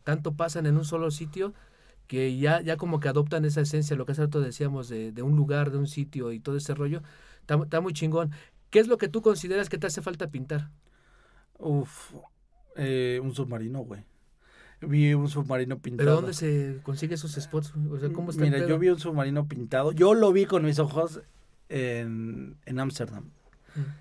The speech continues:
Speaker 2: Íbamos pasando, íbamos a, íbamos en nuestro, en el barquito, íbamos a pintar el Museo de, de Arte Urbano en, en Ámsterdam. Se llama Strava, Strauss, algo así. Y de pronto vi un submarino, güey. Y lo vi pintado, güey. Dije,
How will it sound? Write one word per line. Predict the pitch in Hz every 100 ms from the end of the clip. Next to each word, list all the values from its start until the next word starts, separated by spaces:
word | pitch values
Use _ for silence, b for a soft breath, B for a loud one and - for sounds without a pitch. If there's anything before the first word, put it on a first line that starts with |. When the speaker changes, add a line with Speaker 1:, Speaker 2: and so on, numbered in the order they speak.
| B 151
Speaker 2:
Íbamos | 160 160 160 151
pasando, | 147 135 147 147
íbamos | 151 151 147
a, | 135 117 110 110 - _
íbamos | 190 160 156 151
en | 147
nuestro, | 135 123 143
en | 143
el | 139
barquito, | 131 135 147 147
íbamos | 143 139
a | 143
pintar | 131 123 127 127
el | 127
Museo | 120 117 139 135
de, | 127 120 113 b b b b b -
de | 139
Arte | 135 147 143
Urbano | 131 123 123 127 127 120 117
en, | 110 107 107 101 104 143
en | 127 123
Ámsterdam. | 135 123 135 120 135 202 - _ _ - _ _ _ _ _ -
Se | 139
llama | 135 131
Strava, | 113 - - - 120 135 147 113
Strauss, | 113 - 101 107 131
algo | 147 143
así. | - 127 147 b b b b b b b -
Y | -
de | 160
pronto | 151 170 170
vi |
un | 165
submarino, | 151 160 139 160 143
güey. | 123 113 - - -
Y | 147
lo | 147
vi | 170
pintado, | 151 180 147 160 214
güey. | 160 135 135
Dije, | 147 151 165 147